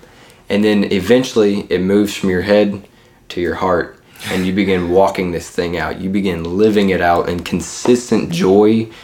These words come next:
and great energy with people, love, and people will begin asking you,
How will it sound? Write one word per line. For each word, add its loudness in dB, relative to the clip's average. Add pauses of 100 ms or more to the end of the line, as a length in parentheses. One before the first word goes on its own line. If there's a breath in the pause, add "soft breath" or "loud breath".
(220 loud breath)
and -2
great 2
energy 4
with 0
people, 2 (280 loud breath)
love, 2
and -2
people 2
will 4
begin 2
asking -2
you, -8